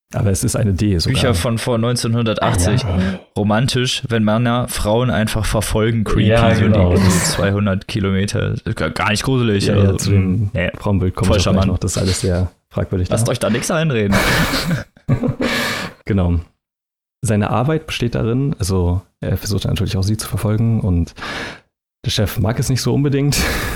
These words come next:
Speaker 1: <laughs> überraschenderweise, und sagt, er soll sich gefälligst um seine Arbeit kümmern.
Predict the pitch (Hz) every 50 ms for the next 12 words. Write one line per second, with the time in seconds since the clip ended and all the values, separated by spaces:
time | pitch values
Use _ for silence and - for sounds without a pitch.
0 | - 113 - - - - - - - - - 101 104 120 123 - 110 92 95 -
1 | 131 131 135 131 113 101 101 - - 101 - 101 95 98 90 95 - - 95 95
2 | 104 107 101 - - 95 90 87 - 104 107 107 - - 101 107 117 131